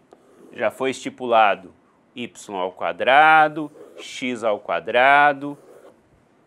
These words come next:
o produto X vezes Y e todas as somatórias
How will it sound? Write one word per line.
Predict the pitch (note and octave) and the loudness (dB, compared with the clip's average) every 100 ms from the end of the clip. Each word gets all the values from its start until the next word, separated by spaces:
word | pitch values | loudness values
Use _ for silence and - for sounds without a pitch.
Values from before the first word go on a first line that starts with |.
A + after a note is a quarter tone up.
| _ _ _ _ _ _ | _ _ _ _ _ _
o | C3+ | -20
produto | - D#3 C#3+ B2+ C3+ B2+ A#2 | -8 -4 -4 -4 -10 -10 -16
X | - A#2 A2 | -14 -12 -12
vezes | G#2+ B2 G#2 A2+ | -8 -8 -8 -10
Y | C3+ E3+ - F#3+ G3 G3 _ _ - | -8 -10 -12 -12 -12 -14 _ _ -10
e | G#3+ | -10
todas | - G3+ A3 G#3+ G#3 | 0 4 4 2 4
as | G#3+ G#3 | 4 4
somatórias | - G#3 G#3 G3+ G3+ D#3 D#3 E3 F3+ G#3 G#3 - - | -2 0 4 4 4 4 6 6 4 -2 -4 -12 -14